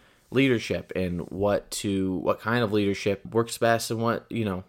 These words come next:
what, what I can carry, what kind of leadership I don't really jive with, things like that. All that to say,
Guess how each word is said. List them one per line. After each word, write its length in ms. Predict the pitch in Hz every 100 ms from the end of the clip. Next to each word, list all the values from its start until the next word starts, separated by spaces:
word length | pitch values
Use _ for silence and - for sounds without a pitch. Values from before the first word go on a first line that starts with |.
| _
what, 260 | 107 120 -
what 160 | 120
I 120 | 120 117
can 160 | 113
carry, 400 | 104 113 113 107
what 240 | 104 104 -
kind 180 | 110
of 60 | 104
leadership 340 | 104 98 - -
I 140 | 101
don't 320 | 95 98 95 -
really 340 | 104 95 95
jive 320 | 87 101 104
with, 220 | 101 110 -
things 240 | 107 101
like 180 | 95 -
that. 320 | 104 98 -
All 120 | - 131
that 240 | 127 117
to 80 | -
say, 640 | - 135 147 139 104 98